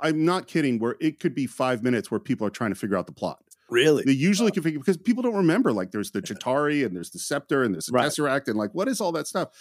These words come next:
Speaker 1: And my contention is the reason, the things we like about this movie are the story.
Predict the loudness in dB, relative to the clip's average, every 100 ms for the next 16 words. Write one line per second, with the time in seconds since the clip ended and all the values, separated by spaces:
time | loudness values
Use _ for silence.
0 | -20 -18 -2 2 2 0 -8 0 0 2
1 | 2 0 -4 _ _ _ _ -2 0 2
2 | 2 4 2 0 0 0 0 0 0 0
3 | 0 -2 -2 -2 0 0 0 -2 -4 _
4 | _ _ _ -2 0 0 2 0 0